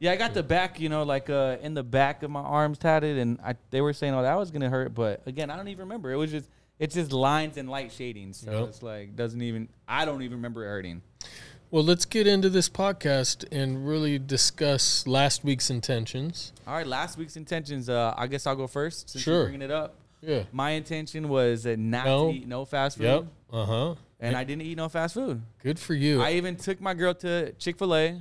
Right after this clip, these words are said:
Speaker 1: 'cause that's, she loves that shit.
Speaker 2: Yeah.
Speaker 1: She only eats her mom's Mexican food and Chick-fil-A. And that don't make no sense.
Speaker 2: Okay, well,
Speaker 1: But she don't like
Speaker 2: whatever.
Speaker 1: anything else except Chick-fil-A and her mom's <laughs> Mexican food.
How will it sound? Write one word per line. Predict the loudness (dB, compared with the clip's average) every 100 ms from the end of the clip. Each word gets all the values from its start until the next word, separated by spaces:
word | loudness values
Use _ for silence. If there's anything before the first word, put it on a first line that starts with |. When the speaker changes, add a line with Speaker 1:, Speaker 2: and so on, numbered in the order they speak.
| -10
Speaker 1:
'cause | -4 -2
that's, | -2 -6 -20 -8
she | -2
loves | -2 0
that | -4 -4
shit. | -6 -6 -2
Speaker 2:
Yeah. | 0 0 -4 _ _
Speaker 1:
She | -2
only | 0 -2
eats | -6 -4
her | -2 0
mom's | 0 -2 -2
Mexican | -4 -4 -4
food | -2 -2
and | -2
Chick-fil-A. | -6 -2 -2 -2
And | -4 -12 -14 -4
that |
don't | -2 0
make | -2
no | -4 -4
sense. | -4 -6 -12 -8
Speaker 2:
Okay, | -6 0 2 0 -4
well, | -8 -6
Speaker 1:
But | -2 -4 -2
she | 0
don't |
like | 0 0
Speaker 2:
whatever. | -2
Speaker 1:
anything | -2 -2
else | -2 -4 -14 -20 -20 _ -12
except | -4 -2 -2
Chick-fil-A | -6 -6 -6
and | -4
her | -4
mom's | -4 0 2
<laughs> |
Mexican | 2 0 -6 -4
food. | -4 -6